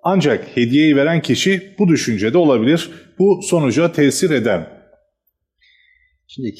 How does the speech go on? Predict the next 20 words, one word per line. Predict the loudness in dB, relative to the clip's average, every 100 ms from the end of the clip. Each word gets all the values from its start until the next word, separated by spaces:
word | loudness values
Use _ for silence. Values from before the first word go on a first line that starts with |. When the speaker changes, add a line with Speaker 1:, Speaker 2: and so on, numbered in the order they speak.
| -2
Speaker 2:
hediyeleşmek, | 0 2 2 2 0 -4 -8 -8 -4
e, | -2 0
her | 0
şeyden | 0 -2 -2 -2
önce | -4 -6
sünnettir. | -4 0 0 0 -6 -12 -10 -10
Speaker 1:
Evet. | -10 -14 _ _ _ _ _ _ -10
Speaker 2:
Efendimiz | -2 0 2 2
Aleyhisselatü | 2 0 -2 -2 -2 -2
Vesselam'ın, | -2 -2 -2 -2 -2 -4
e, | -6 -6 -4 -2 -2 -2 -2
birbirlerinizi | -4 -2 -2 0 2 0 -2 -2 -2 -2 -8
sevme | -14 -6 -2 0 0 0
noktasında | -2 -6 -10 -8 -8 -6 -8
Müslümanlara | -8 -10 -6 -4 -2 0 -2 -2
nasihatlardan | -4 -6 -2 -2 -2 -2 -2 -2 -4 -4
bir | -6
tanesi | -4 -4 -4 -8 -4 -4 -4 -12 -20 _ _
hediyeleşmek, | -2 0 2 2 0 -4 -4 -4 -6 -18
e, | _